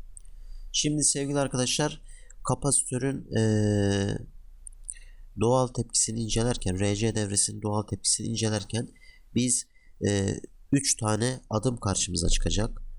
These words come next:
Bir, iki, üç tane adımdan biz fa-, ya-, yararlanacağız. Bunlar öncelikle kapasitörün başlangıç gerilimini bulacağız. V sıfır.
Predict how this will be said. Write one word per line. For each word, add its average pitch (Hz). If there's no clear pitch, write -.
Bir, 110
iki, -
üç -
tane 101
adımdan 107
biz 92
fa-, -
ya-, 107
yararlanacağız. 110
Bunlar 123
öncelikle 127
kapasitörün 131
başlangıç 120
gerilimini 101
bulacağız. 85
V 104
sıfır. -